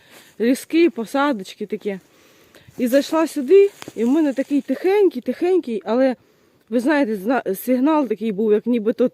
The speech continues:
тридцять, ну він дуже глухо і дуже... Так десь глибоко. Ну, думаю, все одно треба копати. Двадцять хвилин ми тут. Ну,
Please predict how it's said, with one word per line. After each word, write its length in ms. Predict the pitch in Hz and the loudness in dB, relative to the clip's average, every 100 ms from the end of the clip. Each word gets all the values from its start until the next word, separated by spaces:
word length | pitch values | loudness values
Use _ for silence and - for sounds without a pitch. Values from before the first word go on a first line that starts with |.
| _ | _
тридцять, 580 | 240 233 339 339 220 190 | -2 4 4 4 -2 -4
ну 100 | 208 | -2
він 180 | 247 | -2
дуже 320 | 208 240 220 226 | 0 -2 0 -2
глухо 420 | 190 277 - 226 | 0 0 0 -2
і 60 | |
дуже... 440 | 175 220 220 220 180 _ _ _ _ | -2 -2 0 -2 -4 _ _ _ _
Так 260 | - 208 - | -4 -4 -4
десь 280 | 175 208 214 | -6 -2 -2
глибоко. 600 | 208 247 214 - 202 160 _ _ _ - _ _ _ - | 0 0 0 -2 -4 -6 _ _ _ -20 _ _ _ -6
Ну, 100 | 320 | 0
думаю, 260 | 339 330 | 2 2
все 220 | 320 - 302 | 0 -2 -2
одно 240 | 277 226 | 0 0
треба 320 | 247 247 233 | -2 -4 -4
копати. 480 | - 226 160 151 - _ _ _ _ _ _ | -6 -8 -8 -10 -12 _ _ _ _ _ _
Двадцять 500 | 190 190 254 370 330 | -12 -2 0 0 -4
хвилин 400 | - 226 233 254 | -6 -4 -2 -2
ми 140 | 240 233 | -2 -6
тут. 320 | 196 170 _ - | -6 -10 _ -6
Ну, 240 | 220 190 | -4 -4